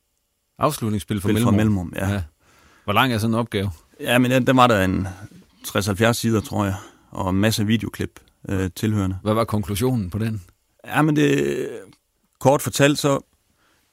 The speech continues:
Speaker 1: Ja.
Speaker 2: det er lidt en længere snak, fordi
Speaker 1: Ja,
Speaker 2: at det var
Speaker 1: og
Speaker 2: faktisk ud fra den stil, vi har haft i O B i mange år, kulminerende i to tusind og fjorten. Øh, fantastisk sæson, fantastisk arbejde af, af både spillere og trænere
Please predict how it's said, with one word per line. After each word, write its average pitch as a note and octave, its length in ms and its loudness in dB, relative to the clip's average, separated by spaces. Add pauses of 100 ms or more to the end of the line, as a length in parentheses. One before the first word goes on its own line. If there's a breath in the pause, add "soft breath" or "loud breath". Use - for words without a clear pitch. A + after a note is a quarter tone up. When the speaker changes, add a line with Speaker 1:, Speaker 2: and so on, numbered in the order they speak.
(200)
Speaker 1:
Ja. - 60 0
Speaker 2:
det A#2 120 2
er C#3 40 8
lidt B2+ 180 4
en B2 80 6
længere C#3+ 240 6
snak, G#2+ 280 4
fordi A2+ 160 0
Speaker 1:
Ja, A2+ 60 6
Speaker 2:
at G#2 100 2
det B2+ 80 4
var A2+ 60 4
Speaker 1:
og - 40 -2
Speaker 2:
faktisk B2 260 4
ud C3+ 120 4
fra - 160 0
den A2+ 200 4 (560)
stil, A#2 340 -2
vi G2 60 0
har G2 100 -2
haft - 240 -2
i A2 60 0
O A#2 120 4
B A2+ 80 -4
i G#2 100 2
mange G2+ 280 0
år, G#2 160 -4 (1080 soft breath)
kulminerende G#2+ 600 2 (100)
i G#2 100 -6
to B2 220 0
tusind A2+ 280 -2
og F#2 60 -4
fjorten. G#2 380 -2 (220)
Øh, F2+ 340 -10
fantastisk - 580 -8
sæson, F#2+ 380 -4 (400 soft breath)
fantastisk G2+ 460 -2
arbejde F#2+ 400 2
af, E2+ 60 -4 (180)
af F#2 140 -6
både G#2 180 4
spillere G#2+ 300 0
og F2+ 40 -4
trænere G2+ 380 -2